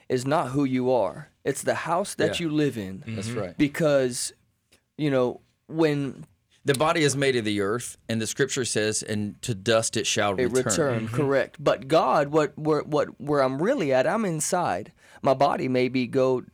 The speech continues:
Speaker 1: to be worm food, but I, the real me, will go stand
Speaker 3: Right.
Speaker 1: before God. You said, Pastor John, you said we were all born in sin. One of the perfect examples that I wanna give, it's real simple for everybody to grasp.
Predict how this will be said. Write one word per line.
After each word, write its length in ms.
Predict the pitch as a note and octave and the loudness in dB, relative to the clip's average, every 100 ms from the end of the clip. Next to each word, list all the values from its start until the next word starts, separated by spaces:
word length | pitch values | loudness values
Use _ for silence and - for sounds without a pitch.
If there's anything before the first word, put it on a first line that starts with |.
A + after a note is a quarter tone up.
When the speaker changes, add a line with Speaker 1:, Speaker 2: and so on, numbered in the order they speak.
| - | -10
Speaker 1:
to 100 | D3 | -4
be 160 | C3+ B2 | -2 0
worm 340 | A#2+ F#3 F#3+ | 0 -2 -4
food, 300 | - B2 B2+ | -4 -4 -2
but 180 | C3 - | -4 -2
I, 340 | D#3 G3 E3 B2+ | -4 -2 -2 -2
the 100 | C3+ | -2
real 300 | B2+ F3+ F#3+ | 0 0 0
me, 240 | C3 A#2+ | 0 -2
will 160 | B2+ B2+ | 0 0
go 160 | C3 | 0
stand 280 | C3 - B2+ | -2 -2 -2
Speaker 3:
Right. 60 | A2+ | -2
Speaker 1:
before 280 | C3+ C3+ C3+ | -4 -4 -2
God. 340 | C3 C3+ A2+ | 0 0 0
You 120 | D3+ | -2
said, 380 | F3+ D#3+ D3 C#3+ - - - | -2 -2 -2 -6 -16 -20 -4
Pastor 320 | C#3 C#3 B2+ | -2 -2 -4
John, 280 | A#2 A2+ A#2+ | -2 0 -2
you 80 | C3+ | -4
said 260 | - C3+ C3+ | -2 -2 -2
we 80 | |
were 140 | C3 C3 | 0 2
all 140 | C3 | 2
born 420 | A#2+ C#3 C#3+ D3+ | 0 -2 -2 -2
in 160 | C#3 B2+ | -4 -2
sin. 480 | - D#3+ B2 G#2 C3+ - - - | -2 -2 -4 -6 -10 -18 -20 -2
One 140 | D#3+ D#3 | 0 2
of 80 | |
the 40 | B2 | 0
perfect 440 | - G3+ G3+ G#3 | -2 -2 -2 -4
examples 540 | F#3 C#3+ D#3 C3 C3+ B2 | -4 -2 -2 0 -2 0
that 100 | B2+ | 0
I 60 | |
wanna 280 | B2 B2+ A#2+ | 2 0 -2
give, 260 | G#2+ C3 A#2 | 0 0 0
it's 160 | A2 | -2
real 200 | C#3+ F3 | -2 -2
simple 440 | D#3+ - E3 D#3 B2 | -4 -4 -2 -2 -4
for 200 | C3 C#3 | 0 2
everybody 420 | C#3 C3 B2+ A#2 | 2 0 0 0
to 80 | A#2 | 0
grasp. 560 | B2 A#2+ G#2 - - | 2 2 0 -6 -12